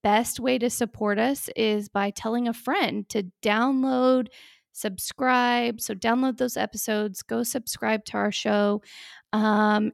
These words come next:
and then make sure you follow us. Go, uh, like some of our posts on social media, on Instagram and Facebook. We're at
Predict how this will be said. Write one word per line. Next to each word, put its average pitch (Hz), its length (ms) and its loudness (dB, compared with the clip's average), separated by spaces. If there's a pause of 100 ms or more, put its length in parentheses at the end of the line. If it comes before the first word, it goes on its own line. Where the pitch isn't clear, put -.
and 220 240 2
then 226 480 4
make 233 180 0
sure 262 180 -2
you 247 240 0
follow 262 420 0
us. 269 240 0
Go, 247 420 0 (200)
uh, 226 340 2
like 214 360 0
some 254 200 0
of 240 140 0
our 226 140 2
posts 240 420 0
on 226 160 0
social 226 360 -4
media, 240 460 2 (320)
on 220 140 -2
Instagram 226 640 -2
and 208 120 -2
Facebook. 226 480 0 (100)
We're 202 260 -2 (240)
at 214 220 0